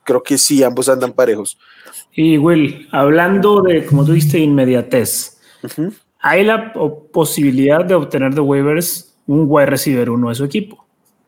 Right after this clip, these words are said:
Speaker 1: Ajá.
Speaker 2: Que es Wan'Dale Robinson con los Giants, con los sorprendentes Giants.
Speaker 1: Sí, que es-, que estuvo muy limitado por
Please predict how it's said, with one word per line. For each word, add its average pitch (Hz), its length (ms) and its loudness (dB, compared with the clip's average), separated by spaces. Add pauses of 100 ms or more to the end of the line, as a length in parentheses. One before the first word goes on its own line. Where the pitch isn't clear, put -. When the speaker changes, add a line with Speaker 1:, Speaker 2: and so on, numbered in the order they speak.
Speaker 1:
Ajá. 160 340 -2 (720)
Speaker 2:
Que 131 380 0
es - 320 -6
Wan'Dale 135 400 2
Robinson 165 960 0
con 123 180 -6
los 113 100 -4
Giants, 107 760 -6 (260)
con 120 200 -6
los 117 180 -6
sorprendentes 131 680 -2
Giants. 110 520 -6 (320)
Speaker 1:
Sí, 196 400 0
que 160 120 0
es-, - 260 -2
que 175 120 0
estuvo 208 260 2
muy 240 180 2
limitado 208 680 2
por 151 1400 2